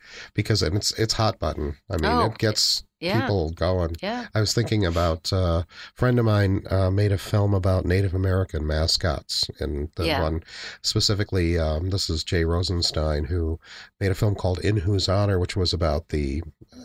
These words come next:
Speaker 1: uh, Native American mascot at the University of Illinois. And that continues to be an issue there because they actually, uh, did away with the mascot in, I think, two thousand four.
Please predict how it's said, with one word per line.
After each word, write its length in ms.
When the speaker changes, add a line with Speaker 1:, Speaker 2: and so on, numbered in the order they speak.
Speaker 1:
uh, 140
Native 300
American 340
mascot 440
at 40
the 80
University 400
of 80
Illinois. 520
And 360
that 260
continues 520
to 80
be 160
an 60
issue 320
there 240
because 340
they 140
actually, 680
uh, 200
did 200
away 220
with 160
the 60
mascot 500
in, 80
I 60
think, 180
two 180
thousand 400
four. 600